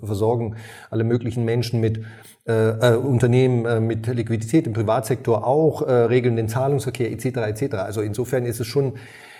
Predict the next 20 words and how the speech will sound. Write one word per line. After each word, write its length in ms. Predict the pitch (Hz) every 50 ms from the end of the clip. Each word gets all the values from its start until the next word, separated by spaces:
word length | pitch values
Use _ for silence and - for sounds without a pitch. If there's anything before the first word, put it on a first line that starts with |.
| - - _ -
äh, 160 | 117 113 113
was 220 | 113 117 113 110 110
ganz 220 | 120 120 120 120
Besonderes. 480 | 123 107 120 131 151 143 117 113 107 139
Und, 360 | 131 120 117 110 - - -
äh, 180 | 127 113 110 113 113
auch 160 | - 120 110 113
die, 320 | - 120 113 110 107 110
äh, 240 | 110 117 110 104 101
Weltwirtschaftskrise 1040 | 110 113 110 113 160 180 - 170 - - - 123 117 104 117 117 110 - - - -
neunzehnhundertneunundzwanzig 880 | 113 113 107 113 113 110 110 123 131 131 123 120 117 113 117 117 -
und 80 | 120 110
die 80 | 110
folgenden 420 | 107 120 135 160 165 143 127 113 110
Jahre, 320 | 104 101 101 110 104 104
die, 340 | 92 107 110 107 104 107 - - - -
äh, 180 | 117 113 107 107 107 110 - - -
begann 480 | - 101 - 107 110 147 175 175 151 123
sozusagen 640 | 131 123 - - 127 110 123 120 123 117 120 117
mit, 260 | 117 117 - - 170